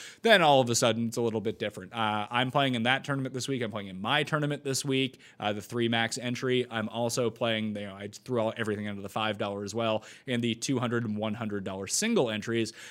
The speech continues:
uh, quickly becoming my favorite tournaments to play every single week. You can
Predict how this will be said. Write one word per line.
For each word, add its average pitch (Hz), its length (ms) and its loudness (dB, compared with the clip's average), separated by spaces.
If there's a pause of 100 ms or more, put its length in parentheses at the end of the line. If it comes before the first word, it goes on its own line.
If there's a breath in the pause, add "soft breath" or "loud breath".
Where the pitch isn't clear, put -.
uh, 117 140 6
quickly 269 340 0
becoming 254 300 2
my 240 100 2
favorite 220 300 4
tournaments 214 360 0
to 127 80 -4
play 107 440 0
every 147 280 0
single 127 320 0
week. 120 280 0
You 113 100 -2
can 120 300 -2